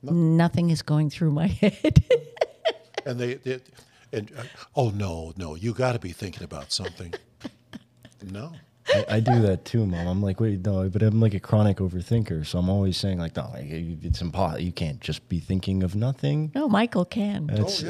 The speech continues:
Speaker 1: yeah.
Speaker 3: uh, what a,
Speaker 1: Oh, yeah.
Speaker 3: what a
Speaker 1: And,
Speaker 3: joy.
Speaker 1: and the thing is,
Speaker 3: <laughs>
Speaker 1: I, you know, and didn't I say something about,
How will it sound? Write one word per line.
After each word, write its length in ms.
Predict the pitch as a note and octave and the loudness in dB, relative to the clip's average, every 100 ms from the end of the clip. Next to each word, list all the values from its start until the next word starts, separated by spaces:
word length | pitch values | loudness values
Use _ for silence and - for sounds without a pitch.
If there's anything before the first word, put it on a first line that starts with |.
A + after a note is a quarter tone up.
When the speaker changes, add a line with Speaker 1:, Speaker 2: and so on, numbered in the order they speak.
| A#2 | -4
Speaker 1:
yeah. 60 | |
Speaker 3:
uh, 40 | F2 | 2
what 220 | A2+ A#2+ | 4 6
a, 280 | A#2 A2 F3 | 4 2 -4
Speaker 1:
Oh, 140 | C3 - A#2+ | -12 -10 -2
yeah. 40 | |
Speaker 3:
what 120 | A2 | 2
a 40 | G#2+ | 2
Speaker 1:
And, 80 | F#2+ | 2
Speaker 3:
joy. 460 | G2 A2 A#2 E2 D#2+ | 4 6 4 4 6
Speaker 1:
and 80 | |
the 240 | - - - | 8 6 6
thing 100 | E3+ | 6
is, 100 | D3+ | 4
Speaker 3:
<laughs> 80 | C#3+ | 0
Speaker 1:
I, 60 | C3+ D3 | -2 -4
you 100 | D3 | -6
know, 200 | B2+ D#3 | -6 -6
and 160 | E3 E3+ D3 | -8 -8 -8
didn't 180 | A#3 D#4 | -6 -4
I 140 | C#4+ | -6
say 240 | A#3 B3+ | -4 -6
something 420 | A3 A#3 A3 A3+ G3 | -6 -6 -6 -6 -8
about, 380 | D#3 D3 C#3 | -6 -8 -8